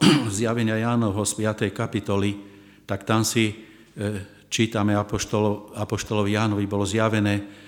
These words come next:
smerom do budúcnosti, videl Pána Ježiša ako toho, a ráno sme čítali to miesto, vlastne brat Marian to čítal z toho zjavenia, z tej piatej kapitoly, hovorí,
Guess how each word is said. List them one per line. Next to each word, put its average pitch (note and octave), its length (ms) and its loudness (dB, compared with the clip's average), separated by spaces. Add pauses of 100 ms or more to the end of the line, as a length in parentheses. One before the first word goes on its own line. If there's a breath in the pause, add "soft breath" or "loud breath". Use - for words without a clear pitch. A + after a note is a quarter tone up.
(300 loud breath)
smerom A2 340 0
do A2+ 100 2
budúcnosti, A2 600 0
videl A2 320 2
Pána G#2+ 400 0
Ježiša G2+ 340 -4 (460 loud breath)
ako A2 260 -2
toho, G#2 300 0 (260)
a G#2 80 -6
ráno G#2 320 2
sme F#2+ 160 -2
čítali F#2+ 480 -2
to F#2+ 160 -6
miesto, G2 320 0
vlastne G2 320 0
brat G2 240 -2
Marian G2+ 240 2
to - 140 -6
čítal G2 420 -2 (560 loud breath)
z - 160 -18
toho G2 160 0
zjavenia, G2 480 0
z - 220 -6
tej F#2+ 100 -2
piatej G2 320 -2
kapitoly, G2 480 -6
hovorí, G#2+ 400 -2